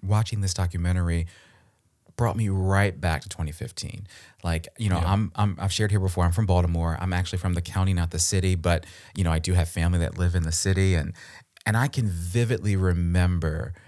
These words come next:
Speaker 1: the feelings I had around this black man, this young black man dying at the hands of the police. And then in watching the protests and the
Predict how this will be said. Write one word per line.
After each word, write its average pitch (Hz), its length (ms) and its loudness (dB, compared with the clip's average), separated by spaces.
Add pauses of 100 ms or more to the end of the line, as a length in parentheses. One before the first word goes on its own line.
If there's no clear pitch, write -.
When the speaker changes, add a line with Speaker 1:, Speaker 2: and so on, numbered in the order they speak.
(120)
Speaker 1:
the 90 120 0
feelings 90 840 0
I 90 160 -2
had 92 580 0
around 92 320 -2
this 110 180 -2
black 101 340 -2
man, 87 480 2
this - 380 -8
young 110 520 -2
black 92 360 -2
man 85 400 -2 (880)
dying 101 380 2
at 92 80 -2
the 82 80 -4
hands 87 200 2
of 85 80 -2
the 85 60 -6
police. 117 600 -2 (180)
And 104 560 0 (560)
then 117 280 0
in 101 180 0
watching 95 520 0
the 82 100 -2
protests 101 800 -4
and 82 200 -6
the 78 120 -8